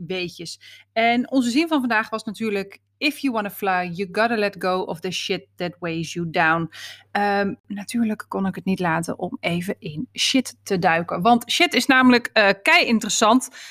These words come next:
Zag ik al laatst eens in een, eh, Netflix-docu, denk ik. Eh, maar in dit geval dook ik in het woord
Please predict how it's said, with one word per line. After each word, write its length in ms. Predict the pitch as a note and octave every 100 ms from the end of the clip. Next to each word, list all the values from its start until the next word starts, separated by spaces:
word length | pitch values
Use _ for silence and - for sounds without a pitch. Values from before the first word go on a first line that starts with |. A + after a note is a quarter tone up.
| - -
Zag 220 | - A#3 A#3
ik 100 | -
al 240 | F#3 F3
laatst 280 | G3 G#3 -
eens 100 | G3+
in 140 | G3
een, 180 | F#3 F3+
eh, 300 | E3+ E3 E3
Netflix-docu, 920 | F3 A#3+ F4 G#4 - C4 E3+ F#3+ F3 F#3
denk 220 | F3 F3
ik. 400 | G3 - - _ _
Eh, 260 | A#3+ A#3+
maar 340 | A#3+ B3 C4 -
in 160 | C4
dit 200 | B3 F4
geval 540 | - C#4+ B3 A3+ C4+ F3+
dook 300 | G#3 C4 C#4
ik 160 | C#4 -
in 200 | A3 G3+
het 260 | G#3 F3+ E3
woord 340 | B3 D4+ -